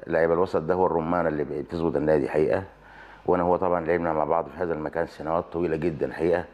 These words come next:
وعشنا أحداث كثيرة جدًا في مباريات مهمة جدًا أفريقية ومحلية،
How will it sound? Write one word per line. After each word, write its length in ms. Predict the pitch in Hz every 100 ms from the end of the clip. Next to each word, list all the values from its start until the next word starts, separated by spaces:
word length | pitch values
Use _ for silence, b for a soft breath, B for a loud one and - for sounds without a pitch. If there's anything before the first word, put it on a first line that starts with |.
| B B B B B -
وعشنا 380 | 78 90 95 78
أحداث 320 | 76 87 -
كثيرة 300 | 80 78 87
جدًا 300 | 78 92 80
في 140 | 78 80
مباريات 320 | 76 85 78
مهمة 300 | 80 87 80
جدًا 280 | 85 78 76
أفريقية 460 | - 78 90 85
ومحلية، 540 | 76 69 73 78 87